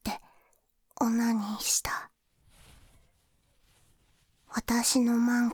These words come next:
コを置かずに、オナニーした。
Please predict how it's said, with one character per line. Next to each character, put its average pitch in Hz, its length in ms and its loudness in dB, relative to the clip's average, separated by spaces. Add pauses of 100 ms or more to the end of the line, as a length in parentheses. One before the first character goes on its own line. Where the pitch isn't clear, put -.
コ - 160 -8
を 202 120 -6
置 - 140 -18
か 226 180 0
ず - 180 -2
に、 220 140 2 (1500)
オ 233 120 2
ナ 233 240 0
ニ 220 160 0
ー 196 160 -4
し - 220 0
た。 - 320 -4